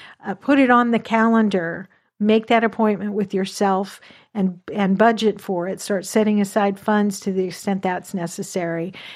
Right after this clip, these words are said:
and collecting a list of ideas. And then the next step, I guess, for making more time for fun is to use all the productivity tools we've talked about on this show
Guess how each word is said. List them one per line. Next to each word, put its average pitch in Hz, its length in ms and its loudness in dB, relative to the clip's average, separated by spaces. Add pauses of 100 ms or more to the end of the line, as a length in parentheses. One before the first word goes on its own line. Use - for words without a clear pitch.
(120)
and 214 160 0
collecting 254 520 0
a 220 40 4
list 214 300 2
of 214 80 0
ideas. 196 720 -2 (440)
And 285 200 2
then 302 340 2
the 269 160 0
next 330 380 0
step, 240 440 2
I 233 120 4
guess, 220 360 2
for - 180 -2
making 233 760 2
more 226 240 0
time 226 380 0
for 202 180 -4
fun 226 560 2 (480)
is 254 180 0
to 269 100 -2
use 285 300 2 (100)
all 302 220 2
the 392 100 2
productivity 269 800 0
tools 226 460 0
we've 214 260 -4
talked 240 400 2
about 202 320 0
on 208 240 0
this 208 140 0
show 202 600 -2